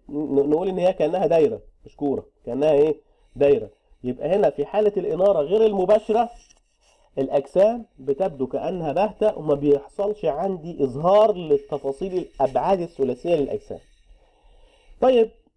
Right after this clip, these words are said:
في حل تالت، إن احنا إيه دلوقتي شفنا الإنارة المباشرة والإنارة الغير مباشرة.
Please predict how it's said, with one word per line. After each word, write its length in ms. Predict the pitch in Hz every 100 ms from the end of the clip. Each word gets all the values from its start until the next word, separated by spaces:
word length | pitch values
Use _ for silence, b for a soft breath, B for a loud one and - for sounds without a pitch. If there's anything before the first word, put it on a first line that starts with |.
| _ _
في 240 | - 240
حل 400 | 247 214 226 214
تالت، 460 | 208 240 165 147 _ b b _
إن 140 | 135
احنا 180 | 170 180
إيه 200 | 156 180
دلوقتي 320 | 156 143 - -
شفنا 260 | 170 170
الإنارة 360 | 139 139 165 156
المباشرة 540 | 123 120 156 214 214
والإنارة 580 | 202 160 151 156 147 139
الغير 420 | 127 127 143 131
مباشرة. 480 | 117 117 143 214 226